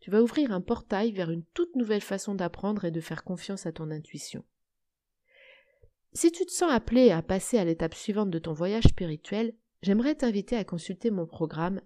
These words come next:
Maîtriser les bases du tarot intuitif sur mon site internet,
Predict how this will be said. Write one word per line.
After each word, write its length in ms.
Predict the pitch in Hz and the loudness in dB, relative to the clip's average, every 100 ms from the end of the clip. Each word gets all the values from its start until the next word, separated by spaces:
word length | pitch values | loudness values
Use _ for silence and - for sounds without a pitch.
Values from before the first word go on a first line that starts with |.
| - | -4
Maîtriser 440 | 196 - 202 180 | -2 -2 -4 0
les 120 | 175 156 | 0 0
bases 220 | 170 185 | 0 -2
du 120 | 170 | -2
tarot 240 | 165 156 | -2 -2
intuitif 520 | 156 160 - - 202 - | -2 -4 -10 -10 -8 -6
sur 180 | 175 | -6
mon 120 | 160 156 | -6 -8
site 300 | - 165 156 | -12 -10 -8
internet, 500 | 156 143 135 120 | -6 -6 -6 -10